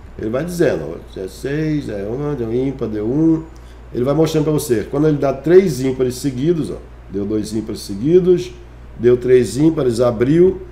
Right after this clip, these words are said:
Manda um pá, filho da mãe. É um pá que eu já falei pra caramba. Pá, isso! Fechamos aí bonitinho.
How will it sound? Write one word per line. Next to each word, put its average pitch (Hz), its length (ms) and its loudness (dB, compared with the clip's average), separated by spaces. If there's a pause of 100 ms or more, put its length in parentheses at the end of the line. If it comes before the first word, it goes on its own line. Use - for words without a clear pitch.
(160)
Manda 196 200 4
um 190 60 4
pá, 185 300 -2
filho 113 240 -4
da 92 120 -6
mãe. 101 200 -8
É 143 80 -4
um 123 100 -4
pá 170 220 -2
que 151 80 -4
eu - 20 0
já 147 120 -2
falei 147 260 -4
pra 160 100 -6
caramba. 123 560 -2
Pá, - 460 -6
isso! 151 960 2 (340)
Fechamos 151 640 4
aí 131 140 4
bonitinho. 165 640 4